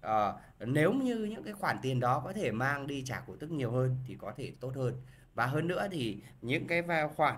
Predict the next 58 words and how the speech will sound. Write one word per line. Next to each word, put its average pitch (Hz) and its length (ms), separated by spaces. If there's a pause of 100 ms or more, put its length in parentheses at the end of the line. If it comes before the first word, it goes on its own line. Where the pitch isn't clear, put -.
(120)
liên 127 200
quan 135 180
đến 120 120
hợp 143 160
tác 160 180
đầu 156 160
tư 135 200
này 120 260
cũng - 180
làm 117 260
cho 117 100
nhà 110 220
đầu 95 120
tư 123 260
có 113 80
chút 180 240
lo 139 200
ngại 135 280
nhất 139 220
định 214 240 (300)
khi 139 280
mà 110 140
nó 92 160
liên 113 240
quan 113 340
đến 98 160
tập - 220
đoàn 95 240
mẹ, 113 200 (160)
đó 92 280
là 135 200
tập 101 140
đoàn 87 360
Masan. 113 500 (340)
Trong 139 140
khi 151 180
Masan 143 480
thì 113 120
hiện 107 220
nay 110 160
cũng 120 200
đang 117 220 (320)
khá 123 200
là 180 100
đói 113 200
vốn, 120 240 (160)
tuy 135 180
rằng 113 220
chúng 98 160
tôi 117 160
đánh 104 160
giá 101 160
sức 147 180
mạnh 139 200
vẫn 127 200
tốt, 190 240
nhưng 127 180
mà 104 200